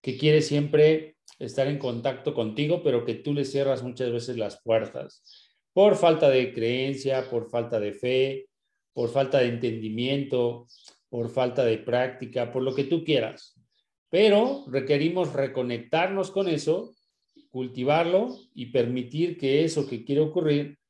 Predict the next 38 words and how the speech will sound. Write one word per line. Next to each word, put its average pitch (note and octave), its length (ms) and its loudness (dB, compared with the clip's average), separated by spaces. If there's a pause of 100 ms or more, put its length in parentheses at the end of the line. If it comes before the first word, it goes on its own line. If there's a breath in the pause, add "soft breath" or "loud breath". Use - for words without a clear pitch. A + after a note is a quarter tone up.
(260)
empiece B2+ 460 -4
a C#3+ 60 2
ocurrir C3 340 0
a C3 80 2
través A#2 340 0
de B2 100 -6
nosotros. A2+ 920 -8
Siempre G#3 880 0
a C3 100 -8
través C3+ 300 2
de D#3 80 0
nosotros D3+ 760 -4 (320)
quiere D3 200 0
ocurrir C3+ 420 -2
algo. A2+ 360 -2
¿Qué E3 120 0
es D#3+ 120 -4
ese F3 220 0
algo? B2 480 2 (300)
Es D3+ 120 0
nuestro D3 360 -2
propósito C3+ 540 -4
en A#2+ 80 -4
la A2+ 100 -2
vida. A2 360 -6 (480)
Y D#3 140 0
de F3+ 60 8
ese G3+ 160 6
propósito F#3+ 520 0
en F#3 80 0
la F#3+ 100 2
vida E3 500 0 (300)
venimos D3+ 580 -2
a C#3+ 80 4
este C#3+ 200 -2
mundo D#3 600 -2
precisamente B2+ 1000 -4
a C#3+ 460 -2